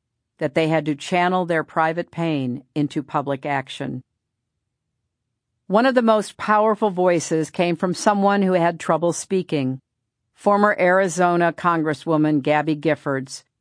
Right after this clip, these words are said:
who was shot in the head in twenty eleven while meeting with constituents in the parking lot of a Tucson supermarket.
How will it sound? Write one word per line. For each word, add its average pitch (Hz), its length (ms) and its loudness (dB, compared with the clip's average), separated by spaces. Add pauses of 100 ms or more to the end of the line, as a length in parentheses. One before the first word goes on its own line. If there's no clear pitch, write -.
(100)
who 190 140 -2
was 175 160 2
shot 190 280 2
in 208 100 2
the 196 120 2
head 180 260 2
in 165 140 2
twenty 175 300 -2
eleven 143 520 -2 (360)
while 156 160 2
meeting 175 320 2
with 190 200 0
constituents 165 880 -2
in 156 120 0
the 151 80 0
parking 165 440 -2
lot 160 260 2
of 151 120 -2
a 143 100 -2
Tucson 156 560 -2
supermarket. 143 840 -4